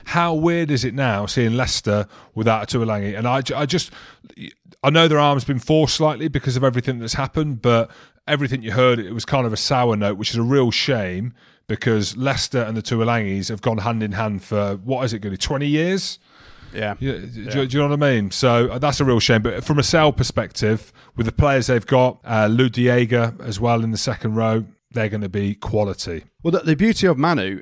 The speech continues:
Speaker 2: for sale is they got him cheaply as well. So Sale came into the, into the picture very late on for, uh, for Manu. Obviously, things developed at Leicester, and, you know, Manu didn't think that actually Leicester would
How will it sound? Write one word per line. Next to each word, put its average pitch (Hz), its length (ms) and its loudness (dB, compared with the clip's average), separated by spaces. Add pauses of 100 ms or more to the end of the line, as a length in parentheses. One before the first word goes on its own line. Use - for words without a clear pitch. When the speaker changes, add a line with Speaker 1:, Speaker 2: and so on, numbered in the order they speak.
Speaker 2:
for - 140 -12
sale 165 300 0
is 104 100 -2
they 123 100 -2
got 190 160 -4
him 113 100 -6
cheaply 131 380 -4
as 95 100 -8
well. 131 300 -2 (340)
So 131 400 2 (100)
Sale 175 500 2 (260)
came 139 240 2
into 123 200 -2
the, - 380 -16
into 127 160 -6
the 120 80 -8
picture 117 300 -2
very 131 240 2
late 117 240 0
on 110 280 0
for, 107 460 -6 (100)
uh, 98 280 -8
for - 180 -12
Manu. 101 420 -6 (360)
Obviously, 147 260 0
things 139 260 -2
developed 123 360 -4
at - 80 -8
Leicester, 139 440 -4
and, 104 200 -8 (380)
you 120 80 -6
know, 110 100 -6
Manu 131 280 2
didn't 127 260 -2
think 131 200 -6
that 113 100 -8
actually 117 300 -8
Leicester 117 300 -4
would 127 340 -4